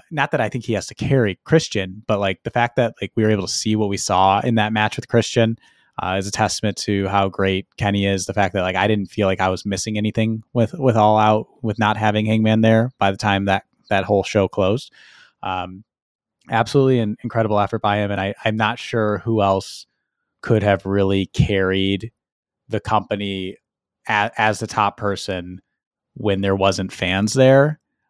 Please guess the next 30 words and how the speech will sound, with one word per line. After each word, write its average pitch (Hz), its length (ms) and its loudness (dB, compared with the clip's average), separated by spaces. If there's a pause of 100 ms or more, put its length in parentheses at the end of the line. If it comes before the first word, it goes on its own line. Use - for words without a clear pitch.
(140)
Uh, 95 260 -2
at - 80 -8
least 117 300 -2
I 107 100 0
don't 101 140 0
think 104 160 -4
anybody 101 280 -2
really 98 200 0
could - 80 -8
have 98 80 -8
done 98 120 -2
it 95 40 -6
much 95 240 -8
better 95 180 0
than 92 160 -6
Kenny. 92 300 -6
I 95 80 -6
think 92 220 -10
he, 98 460 -6
him 113 300 -4
turning 101 380 0
heel 110 400 6
at 101 100 0
the 113 60 -2
time 113 500 -2
was, 98 220 -6 (100)
was 98 200 -6
a - 40 -20
good 98 240 -4
choice. 123 560 2